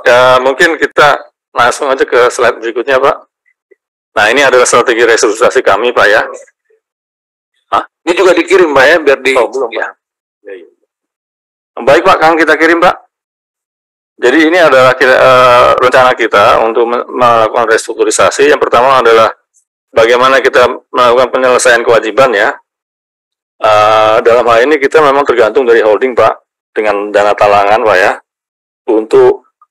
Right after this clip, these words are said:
Speaker 1: menyelesaikan sebagian kewajiban, terutama pajak, Pak, ini, Pak. Kemudian ada program pensiun dini, Pak. Program pensiun dini karena memang kita ini overemploy, Pak. Overemploy dalam jumlah yang cukup signifikan, ya. Kita sudah membuat suatu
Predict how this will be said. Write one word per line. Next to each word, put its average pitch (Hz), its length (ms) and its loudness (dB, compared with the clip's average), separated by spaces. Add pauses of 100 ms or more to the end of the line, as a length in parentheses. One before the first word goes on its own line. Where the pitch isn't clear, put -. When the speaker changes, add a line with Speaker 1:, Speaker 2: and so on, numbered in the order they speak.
(140)
Speaker 1:
menyelesaikan 110 560 0
sebagian 107 400 0
kewajiban, 107 400 0
terutama 123 400 0
pajak, 107 360 0
Pak, 120 200 0
ini, 101 80 -4
Pak. - 200 -2 (840)
Kemudian 147 400 2
ada 156 80 2
program 139 320 2
pensiun 135 320 0
dini, 135 240 -2
Pak. 104 200 0 (600)
Program 110 240 0
pensiun 113 320 -2
dini 131 160 0
karena 147 240 2
memang 160 320 2
kita 160 240 2
ini 170 160 2
overemploy, 135 560 2
Pak. 95 200 0 (1300)
Overemploy 117 600 2
dalam 107 180 0
jumlah 110 240 -4
yang - 80 -6
cukup - 220 -2
signifikan, 117 580 -4
ya. 120 240 -2 (160)
Kita 120 220 0
sudah 104 400 2
membuat 104 420 -2
suatu 107 240 0